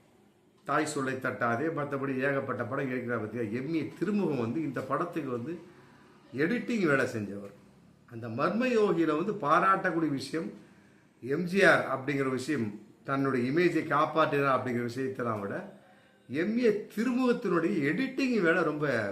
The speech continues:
பேசப்பட்டது. அந்த அளவுக்கு ஒரு அற்புதமான ஒரு படமாக அந்த படம் அமைஞ்சுது. அதையெல்லாம் விட இதுல ஒரு கூத்து என்னன்னா, அந்த படத்துல ஃபுல்லா எடுத்து முடிச்சிடுறாங்க. எடுத்து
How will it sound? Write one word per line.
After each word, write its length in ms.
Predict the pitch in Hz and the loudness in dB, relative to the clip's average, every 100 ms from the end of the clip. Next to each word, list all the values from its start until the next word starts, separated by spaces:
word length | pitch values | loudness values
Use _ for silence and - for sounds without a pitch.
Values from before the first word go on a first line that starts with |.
| - | -2
பேசப்பட்டது. 580 | 139 139 110 104 95 87 - 113 | -4 -2 -6 -8 -10 -16 -12 -6
அந்த 120 | 117 | -2
அளவுக்கு 280 | 135 160 147 | 0 0 0
ஒரு 80 | 123 | 0
அற்புதமான 460 | 113 - 135 127 139 131 | 0 -2 -4 -2 -2 -2
ஒரு 80 | 113 | -2
படமாக 480 | 120 113 110 104 147 208 - _ _ _ _ _ | -4 -2 -2 -4 -6 -10 -18 _ _ _ _ _
அந்த 160 | 123 120 120 | -4 -4 0
படம் 360 | 123 117 95 87 - - - _ _ _ _ - | 0 0 0 -8 -16 -20 -20 _ _ _ _ -20
அமைஞ்சுது. 480 | - 110 117 95 80 | -10 -6 -4 -6 -10
அதையெல்லாம் 400 | 90 156 185 180 | -2 0 4 4
விட 100 | 180 156 | 4 2
இதுல 180 | 135 123 | 2 0
ஒரு 80 | 120 | -2
கூத்து 240 | 175 165 135 | -4 -2 -2
என்னன்னா, 300 | 107 101 143 196 - - - - _ | -2 -4 -6 -8 -16 -20 -20 -20 _
அந்த 140 | 110 117 | -8 -2
படத்துல 280 | 151 180 208 190 | 0 0 0 0
ஃபுல்லா 180 | 180 202 185 | 2 2 4
எடுத்து 200 | 202 196 | 2 2
முடிச்சிடுறாங்க. 520 | 175 - 175 139 104 - - - _ _ _ _ _ _ | 0 -2 -2 -2 -2 -8 -20 -20 _ _ _ _ _ _
எடுத்து 360 | 131 185 233 | -2 -2 0